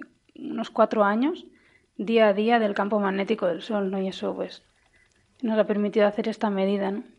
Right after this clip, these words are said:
Eh, lo primero, cuando uno se plantea, bueno, ¿y este resultado qué implicaciones tiene, no?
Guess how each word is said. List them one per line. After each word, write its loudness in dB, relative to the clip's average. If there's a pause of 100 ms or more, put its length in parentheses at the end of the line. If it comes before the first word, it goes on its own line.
(880)
Eh, 4 (520)
lo 4
primero, 4
cuando 4
uno 2
se 2
plantea, 4
bueno, 0
¿y -2
este -2
resultado 2
qué 0
implicaciones 0
tiene, 0
no? -2